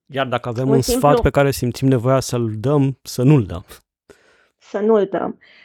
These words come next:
Speaker 2: Uh, pentru că nu există rețete. Fiecare are propriul ritm de a trece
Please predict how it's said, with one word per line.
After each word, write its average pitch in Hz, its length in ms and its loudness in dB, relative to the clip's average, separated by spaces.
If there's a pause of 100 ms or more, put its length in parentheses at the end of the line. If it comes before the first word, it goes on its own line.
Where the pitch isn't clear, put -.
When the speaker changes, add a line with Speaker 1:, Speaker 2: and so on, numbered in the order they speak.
(260)
Speaker 2:
Uh, 208 460 4
pentru 220 220 -4
că 233 120 -6
nu 269 120 -2
există 226 360 -4
rețete. 180 720 -4 (280)
Fiecare 220 640 2
are 196 220 -2
propriul 202 420 -2
ritm 240 420 0
de 214 100 -2
a 202 140 -2
trece 185 840 -2